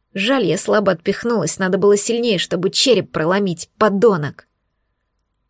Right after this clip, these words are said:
Он подскочил к Габи и рывком вынул из него окровавленный нож. Тяжёлое тело парня сползло на пол и сорвало портьеру. «Умри, сука!» — закричал урод гортанным осипшим голосом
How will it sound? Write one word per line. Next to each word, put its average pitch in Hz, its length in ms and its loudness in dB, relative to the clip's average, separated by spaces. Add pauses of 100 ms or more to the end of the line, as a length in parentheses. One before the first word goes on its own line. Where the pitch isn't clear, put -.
(460)
Он 226 200 0
подскочил - 580 0
к 196 40 -2
Габи 196 340 2
и 165 60 2
рывком 208 420 0
вынул 214 320 2
из 175 140 0
него 208 240 2
окровавленный 190 640 0
нож. - 500 -6 (680)
Тяжёлое 208 500 2
тело 196 280 0
парня 202 380 -2
сползло 185 560 0
на 214 200 0
пол 185 160 -2
и - 100 -8
сорвало 190 420 0
портьеру. 196 720 -4 (1300)
«Умри, 285 440 4
сука!» — - 560 0 (720)
закричал 196 640 2
урод 202 260 2
гортанным 202 500 0
осипшим 190 500 -2
голосом 196 500 0